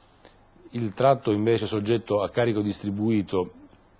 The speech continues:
è l'unico tratto che ha un diagramma di taglio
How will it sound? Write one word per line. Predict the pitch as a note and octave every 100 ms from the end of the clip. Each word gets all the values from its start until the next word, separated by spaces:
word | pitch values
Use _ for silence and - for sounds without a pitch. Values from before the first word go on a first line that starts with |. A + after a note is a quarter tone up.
| _ -
è | G#2+
l'unico | G2+ B2 A2+ G2+
tratto | G#2+ G2 - F#2
che | G#2
ha | G2 F2+ -
un | G#2 G2 G2
diagramma | G2+ G2+ A2 G2+
di | G2
taglio | F2 G2 G2 F2+ F2+